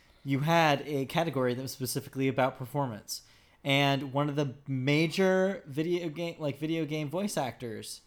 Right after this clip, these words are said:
uh, Nolan North, won an award and was on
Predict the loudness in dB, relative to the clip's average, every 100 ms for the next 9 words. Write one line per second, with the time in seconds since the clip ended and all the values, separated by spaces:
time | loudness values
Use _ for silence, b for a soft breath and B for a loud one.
0 | _ _ _ _ -4 -2 -2 0 0 2
1 | 2 0 -2 -12 _ _ _ 0 2 4
2 | 6 6 6 4 -2 -10 -6 -2 -2 -2
3 | -2 2 4 2 0